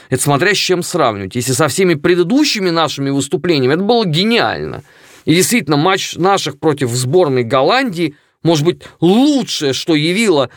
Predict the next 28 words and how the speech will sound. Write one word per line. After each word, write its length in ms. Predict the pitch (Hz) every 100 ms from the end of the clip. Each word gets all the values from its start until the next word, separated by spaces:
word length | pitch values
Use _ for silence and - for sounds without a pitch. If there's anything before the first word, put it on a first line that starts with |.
| - _ - - -
футбольная 760 | 220 190 160 262 233 170 151 147
сборная 540 | 131 175 208 160 143
России 400 | 147 156 - 285
за 140 | 190 139
тридцать 340 | 190 240 -
лет 180 | 170 196
своего 300 | 160 147 170
существования. 840 | 147 139 - 156 135 95 87 - - _ _ _ _
Сто 260 | - - 202
двадцать 400 | 165 175 151 -
минут 340 | 151 165 147
игрового 460 | 139 139 131 135 127
времени. 460 | 107 82 - - - _ _ _ -
На 140 | 143
этом, 240 | 233 294 226
опять 340 | 202 226 151
же, 60 | 131
успехи 400 | - 240 - 151
закончились. 680 | 151 147 117 107 110 110
Дальше 380 | 107 208 240 165
был 200 | 143 160
один 300 | 135 151 233
крах 280 | - 151 151
за 120 | 143
другим. 540 | 127 127 95 95 98 _ _ _ _ _ _
Или 200 | - 196
вот 220 | 202 175 135
говорят: 400 | 151 156 123